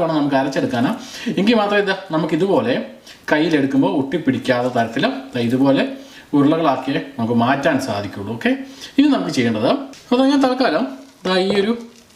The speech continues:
ചതച്ചേക്കുന്ന നമ്മുടെ ഈ പരിപ്പ്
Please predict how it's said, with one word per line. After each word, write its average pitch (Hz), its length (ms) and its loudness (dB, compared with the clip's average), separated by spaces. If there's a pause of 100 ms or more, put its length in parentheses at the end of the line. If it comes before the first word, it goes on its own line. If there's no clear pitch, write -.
(260)
ചതച്ചേക്കുന്ന 160 760 0 (1080)
നമ്മുടെ 139 260 4
ഈ - 100 0
പരിപ്പ് 123 380 -2